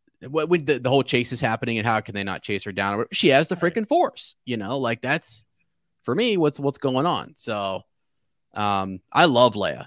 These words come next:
Speaker 1: I flat out love that she's in it, and I love Bail Organa coming to Obi-Wan. That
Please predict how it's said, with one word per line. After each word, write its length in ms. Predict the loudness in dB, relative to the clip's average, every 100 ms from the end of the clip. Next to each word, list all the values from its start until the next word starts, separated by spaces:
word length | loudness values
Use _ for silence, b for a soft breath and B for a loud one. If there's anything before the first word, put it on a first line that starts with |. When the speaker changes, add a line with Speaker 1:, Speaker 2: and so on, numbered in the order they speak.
| _
Speaker 1:
I 180 | 2 2
flat 380 | 2 -2 0 2
out 140 | 0
love 180 | 0 -4
that 100 | -4
she's 200 | -6 -4
in 140 | -2 -2
it, 140 | -2 -2
and 100 | -2
I 80 |
love 440 | -2 2 2 2 0
Bail 260 | 0 0
Organa 680 | -2 -4 -4 -2 -2 -4 -6 -10 _ _ _ _ _
coming 320 | -4 0 0
to 120 | -2 -2
Obi-Wan. 680 | 0 0 -2 -2 -4 -6 -14 _ _ 0
That 320 | 4 6 4